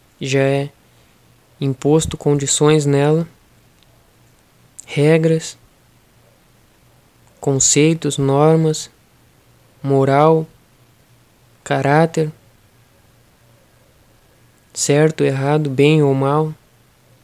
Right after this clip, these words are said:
crenças. Por que que fazem tudo isso? Quem faz tudo isso? Em nome de quem? Em nome desse poder, desse sistema que manipula e escraviza.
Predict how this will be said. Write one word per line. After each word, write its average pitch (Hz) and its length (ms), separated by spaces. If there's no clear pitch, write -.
crenças. 156 680
Por - 220
que 175 160
que 170 100
fazem 151 380
tudo 143 220
isso? 135 340
Quem 196 200
faz 160 260
tudo 143 180
isso? 139 380
Em 143 120
nome 156 280
de 151 100
quem? 151 320
Em 143 120
nome 135 280
desse 139 240
poder, 160 460
desse 131 240
sistema 170 640
que 143 100
manipula 139 540
e - 20
escraviza. 139 640